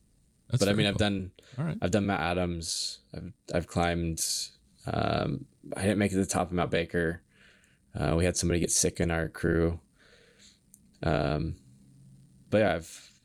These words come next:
Speaker 2: uh, tried to hike as many of the peaks as I could. Um, and then, yeah,
Speaker 1: That's
Speaker 2: whenever I
Speaker 1: very
Speaker 2: can,
Speaker 1: cool.
Speaker 2: I, I,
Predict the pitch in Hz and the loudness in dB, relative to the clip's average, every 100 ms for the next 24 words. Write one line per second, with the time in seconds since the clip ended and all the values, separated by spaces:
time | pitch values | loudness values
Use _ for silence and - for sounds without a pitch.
0 | _ _ _ _ _ - - 60 55 - | _ _ _ _ _ -4 0 0 0 -4
1 | - _ _ _ - 123 120 98 92 90 | -12 _ _ _ 0 4 6 4 0 0
2 | 87 92 95 90 85 - 85 80 101 85 | -2 2 4 4 0 -2 -4 0 0 2
3 | 82 82 80 92 85 90 - _ _ _ | 2 2 2 2 2 -2 -12 _ _ _
4 | _ _ _ _ _ _ - 78 64 85 | _ _ _ _ _ _ 0 0 0 -4
5 | - _ _ _ _ _ _ _ _ _ | -14 _ _ _ _ _ _ _ _ _
6 | _ - - 87 90 90 85 110 87 110 | _ -12 -2 2 2 2 2 4 4 4
7 | 90 87 85 - - 87 82 | 2 0 0 -6 -6 -4 -4